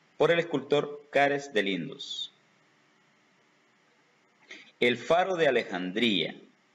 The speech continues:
fue una torre construida con fines de navegación y que servía para orientar a los navegantes. Tenía una altura de cien metros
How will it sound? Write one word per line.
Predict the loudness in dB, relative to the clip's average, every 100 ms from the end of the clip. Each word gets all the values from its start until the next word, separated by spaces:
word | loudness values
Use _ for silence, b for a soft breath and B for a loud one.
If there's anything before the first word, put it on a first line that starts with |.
| _ _ _ _ _ _ _ _ B B _ _
fue | 4 4
una | 4 2 2 2 2 2
torre | 2 2
construida | -2 -4 -2 2 4 4 2 -2 -10 -20 _ _ _ _ _
con | -2 0
fines | 2 0 2 2 2 0 -8 -4
de | 0
navegación | 2 2 2 0 0 0 -2 -6 -12 _ _ _
y | -6
que | -2 2
servía | 2 2 2 4 2 0 -10 -18 _ _
para | 2 4 2 0 -8 0
orientar | 2 2 0 2 4 4
a |
los | 0 -2
navegantes. | 0 2 2 0 -2 -12 -20 -20 _ _ _ _ _ _ _ _ _ _ _ _ -2
Tenía | 0 4 2
una | 2 2
altura | 0 4 4
de | 4 2
cien | 0 0 0 2
metros | 2 0 -2 -14 -12 -14